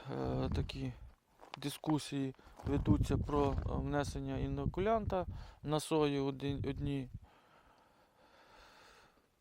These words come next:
схиляються до того, що він дає прибавку до врожаю і так далі, і так далі. Інші ж стверджують, що це гроші на вітер. Так що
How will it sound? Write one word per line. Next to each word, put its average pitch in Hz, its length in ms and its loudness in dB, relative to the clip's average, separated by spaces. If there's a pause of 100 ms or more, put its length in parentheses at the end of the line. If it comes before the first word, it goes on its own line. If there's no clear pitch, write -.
(300)
схиляються 170 640 8
до - 160 4
того, 160 240 8
що - 360 2 (1200)
він 143 280 2 (100)
дає 175 340 6
прибавку 165 640 4
до 135 120 2
врожаю 156 680 4
і 127 40 -2
так - 220 -4
далі, 160 260 2 (100)
і 139 220 -2
так - 180 2
далі. 120 220 6 (640)
Інші 180 320 4
ж - 120 6 (220)
стверджують, 151 500 2
що 123 120 -8
це - 160 -4
гроші 139 340 -2
на 131 140 -8
вітер. 120 240 -12 (500)
Так 170 160 6
що 165 240 4